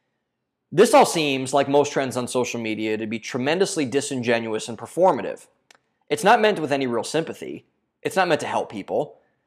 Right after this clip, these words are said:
It's only meant to promote a subtle but insidious form of narcissism, one that casually empowers the narcissist and serves to completely disempower those who are unfortunate enough to be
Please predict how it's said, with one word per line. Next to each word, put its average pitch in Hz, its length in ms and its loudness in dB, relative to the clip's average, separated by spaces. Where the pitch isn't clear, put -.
It's 160 140 2
only 247 180 6
meant 202 180 2
to 160 80 -8
promote 147 300 2
a 123 40 -2
subtle 170 360 4
but 147 100 4
insidious 160 480 -2
form 117 240 -6
of 120 80 -6
narcissism, 147 680 0
one 160 220 4
that 165 140 -4
casually 151 440 4
empowers 147 420 4
the 151 80 -4
narcissist 120 560 -4
and 113 100 -12
serves 123 260 -4
to 120 100 -8
completely 147 340 -6
disempower 113 680 0
those 120 220 -2
who 120 140 -4
are 92 180 -4
unfortunate 120 520 -6
enough 117 140 -8
to 123 80 -14
be 127 200 -8